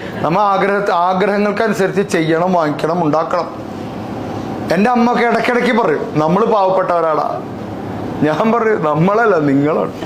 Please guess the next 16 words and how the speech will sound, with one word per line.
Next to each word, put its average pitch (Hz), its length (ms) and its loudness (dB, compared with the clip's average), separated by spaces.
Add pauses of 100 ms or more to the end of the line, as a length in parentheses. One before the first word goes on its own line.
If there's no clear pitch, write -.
(1300)
എന്നെ 170 220 2
അതിൽ 220 120 4
കൂട്ടണ്ട. 175 380 2 (760)
നമ്മള് 165 380 2
പാവപ്പെട്ട 175 560 0
കളി 180 320 0
കളിക്കാൻ 170 340 2
ഞാനില്ല." 143 460 2 (440)
അവര് 139 300 2
പാവപ്പെട്ട 185 460 2
കളിച്ച്, 170 380 0
കളിച്ച്, 156 260 0
കളിച്ച്, 143 260 2
കളിച്ച് 139 220 0
അങ്ങനെ 131 160 2
ആക്കി. 113 220 -4